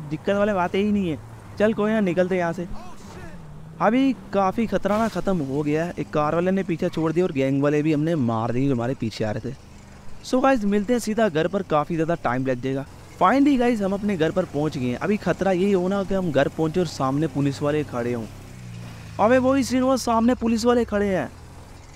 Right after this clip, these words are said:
ये क्या सीन है? जल्दी बाहर आ जाओ, बाहर आ जाओ। But सर आपको गलतफहमी हुई, हमने कुछ नहीं किया। हाँ कुछ नहीं किया, तुम लोगों ने बंदे मारे, कार ड्राइवर को भी मार दिया तूने। तुम लोगों को मार देगा, हाथ अपने ऊपर कर लो।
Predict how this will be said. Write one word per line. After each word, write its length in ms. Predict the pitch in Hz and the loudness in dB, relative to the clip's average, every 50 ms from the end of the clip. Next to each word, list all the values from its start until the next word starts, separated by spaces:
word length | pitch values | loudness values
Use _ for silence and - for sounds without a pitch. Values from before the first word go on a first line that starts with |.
| - - 202 | -10 -4 0
ये 160 | 214 220 214 | 2 2 4
क्या 120 | - 220 | 4 2
सीन 220 | 196 185 190 185 175 | 2 2 2 2 2
है? 120 | 147 110 - - - - - 117 | 0 -2 -4 -10 -16 -14 -10 -2
जल्दी 280 | 117 139 139 139 147 156 | 0 0 2 2 0 2
बाहर 240 | 143 147 147 151 151 | 2 2 2 4 2
आ 80 | 151 | 2
जाओ, 200 | 151 151 147 127 107 - - - - - - 113 | 2 2 2 0 -2 -4 -12 -20 -20 -18 -14 -6
बाहर 300 | 117 139 147 151 151 151 | 0 2 2 4 2 2
आ 100 | 147 147 | 2 2
जाओ। 200 | 143 147 139 - - - - - - - - - | 0 0 -2 -2 -6 -14 -20 -20 -20 -18 0 2
But 180 | 185 208 - | 2 2 2
सर 200 | - - 233 226 | 0 0 2 2
आपको 220 | 220 214 - 247 233 | 2 0 0 -2 2
गलतफहमी 500 | 175 180 196 214 - - 208 208 214 214 | 4 4 2 2 0 0 -2 0 0 0
हुई, 180 | 208 233 247 | 2 2 2
हमने 320 | 220 196 196 202 208 233 233 | 2 2 2 2 2 2 0
कुछ 260 | - 202 208 - 220 | -2 -6 -6 -2 0
नहीं 140 | 233 240 185 | 0 0 0
किया। 320 | 185 185 185 170 143 113 - - - - - - - - | 0 0 2 2 2 0 -4 -10 -16 -18 -18 -20 -12 -6
हाँ 260 | 110 117 131 147 160 147 | -2 0 2 2 2 2
कुछ 220 | - 151 139 - | 0 -4 -4 0
नहीं 160 | 151 156 151 135 | 0 0 2 4
किया, 140 | 143 139 | 4 4
तुम 180 | 131 - 131 127 | 4 2 -2 0
लोगों 220 | 127 143 139 151 | 0 2 2 4
ने 80 | 156 151 | 2 2
बंदे 240 | 131 135 135 135 151 | 2 0 0 0 0
मारे, 280 | 147 147 151 156 160 | 2 2 2 2 0
कार 300 | 151 - - 127 127 135 | -2 -2 -2 2 2 2
ड्राइवर 260 | 131 131 143 143 147 135 | 2 2 2 2 2 0
को 80 | 147 | 0
भी 100 | 143 151 | 0 0
मार 200 | 147 143 135 135 | 0 2 0 0
दिया 140 | 127 143 143 | 0 0 0
तूने। 240 | 131 135 135 123 110 - _ _ _ _ _ _ _ _ _ _ - | 0 0 0 0 -2 -6 _ _ _ _ _ _ _ _ _ _ -6
तुम 140 | 123 139 147 | -4 0 2
लोगों 140 | 151 147 | 2 4
को 100 | 135 160 | 4 2
मार 220 | 156 151 151 156 147 | 2 4 2 2 2
देगा, 220 | 165 160 151 151 | 2 0 2 2
हाथ 80 | 151 151 | 0 0
अपने 220 | 160 147 160 170 | 0 0 0 0
ऊपर 280 | 160 160 160 147 151 160 | 2 2 0 0 -2 0
कर 140 | 156 160 147 | 0 0 2
लो। 200 | 165 156 113 | 2 2 0